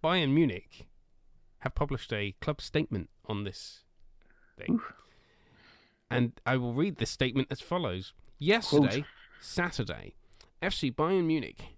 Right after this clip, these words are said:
Speaker 1: uh, F C Bayern head coach Hansi Flick made a public wish to terminate his contract, which runs until June of twenty twenty-three at the end of the current season.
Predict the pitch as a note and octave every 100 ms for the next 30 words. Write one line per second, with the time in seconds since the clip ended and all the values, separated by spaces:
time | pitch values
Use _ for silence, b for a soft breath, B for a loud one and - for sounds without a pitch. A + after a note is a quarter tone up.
0 | - - - _ - A#2 D#3+ - D3 C#3+
1 | D3 G2 A#2+ C#3+ - A2+ - C#3+ D3+ G#2+
2 | - B2 A2+ A#2 G#2+ - F3 F3 - -
3 | B2+ C#3+ C3 - - - B2+ E3 F#3+ D#3+
4 | A#2 B2 B2+ D#3 C#3+ - G2+ A#2 A#2 B2+
5 | E3 D#3+ C3+ A#2 D3+ C#3+ - D3+ F#3 D3
6 | - D3+ C#3 D3+ - G#2+ - A2 - D3
7 | G#2 F#2+ b b - C#3 C#3+ C3+ A2+ A2
8 | - A2 G2+ - C#3+ C3 F#2